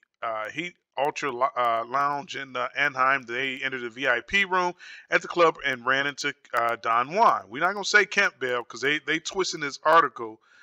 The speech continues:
'cause they want you to be on her side. <clears throat> But you met a motherfucking pimp. Don Juan is a pimp. If I, I forgot to bring this out earlier, but Don Juan is a well-known pimp. Yes, he appears in a few rap videos,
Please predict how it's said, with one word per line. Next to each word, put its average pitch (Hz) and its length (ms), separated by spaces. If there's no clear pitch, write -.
'cause 120 140
they 139 100
want 135 400
you 131 200
to 120 320
be 120 200
on 123 160
her 110 140
side. 131 420
<clears throat> 190 400
But 127 240
you 151 180
met 165 220
a 143 40
motherfucking 120 500
pimp. 104 260
Don 190 320
Juan 180 300
is 147 100
a 139 60
pimp. 139 340
If 127 140
I, 139 220
I 143 100
forgot 147 340
to 147 60
bring 143 220
this 135 120
out 127 160
earlier, 151 320
but 120 240
Don 220 260
Juan 185 280
is 143 100
a 131 40
well-known 139 720
pimp. 113 220
Yes, 185 640
he 156 380
appears 151 460
in 135 80
a 127 60
few 127 360
rap 165 240
videos, 110 600